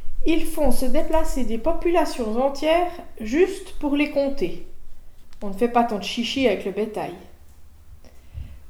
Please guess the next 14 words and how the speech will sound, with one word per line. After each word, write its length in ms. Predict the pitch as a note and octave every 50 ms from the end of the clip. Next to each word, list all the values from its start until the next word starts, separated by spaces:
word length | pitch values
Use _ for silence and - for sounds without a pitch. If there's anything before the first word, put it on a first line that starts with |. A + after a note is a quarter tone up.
| - - - -
J'ai 120 | - A#3
été 200 | B3 C4 - D#4
réveillée 500 | D4 C#4 C4 A3+ G#3 G3 F#3+ G3 A#3 B3
par 200 | A#3+ - A3 G3+
le 100 | G3 G3+
grincement 580 | F#3 G3 G3 G#3 G#3 G#3+ G#3+ - - A#3 A#3+ B3+
de 100 | A#3 G#3
la 160 | F#3 F#3 F3
lourde 540 | F#3 G3 A3+ B3 C4 B3 B3 A3+ F#3+ F#3 F#3+
porte 320 | - G#3 G#3+ G#3+ - -
de 140 | G3+ F#3 F3
l'étable. 600 | F3+ F#3 F3+ F3+ F3+ - E3+ D#3 - - G3+ G3+ G3 - - - - - - - - - -
D'un 280 | - - F3 F3+ F3+ F#3
œil, 260 | G#3 A#3 C4 B3+ C4